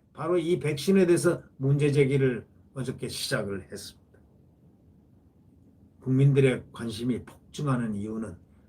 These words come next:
우리의 생명과 직관이 돼 있기 때문이고, 또 우리의 사회생활이, 이 사회가 활동을 할 수 있는가, 자유민주주의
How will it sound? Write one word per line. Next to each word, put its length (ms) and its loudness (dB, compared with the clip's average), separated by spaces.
우리의 340 0
생명과 720 0
직관이 480 -8
돼 120 -8
있기 260 -14
때문이고, 380 -18
또 280 0
우리의 380 10
사회생활이, 840 0
이 160 -2
사회가 600 0
활동을 500 2
할 100 4
수 140 -2
있는가, 420 0
자유민주주의 960 10